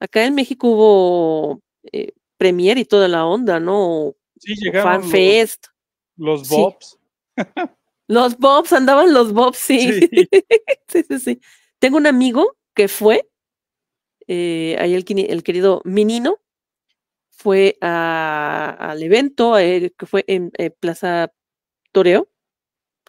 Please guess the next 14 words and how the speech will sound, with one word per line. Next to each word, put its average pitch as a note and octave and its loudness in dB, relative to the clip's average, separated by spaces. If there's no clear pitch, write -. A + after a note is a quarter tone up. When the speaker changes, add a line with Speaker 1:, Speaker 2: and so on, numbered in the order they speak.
Speaker 1:
Y A#3+ 0
él B3 4
se C#4+ -2
dibujó A3 4
a G#3 2
los G3 -2
personajes, G#3 -2
hizo G3+ 0
dibujo F#3+ -4
de E3+ -2
Beetlejuice, B3 -4
Lidia A3 0
y E3 -8
esta D#3 -4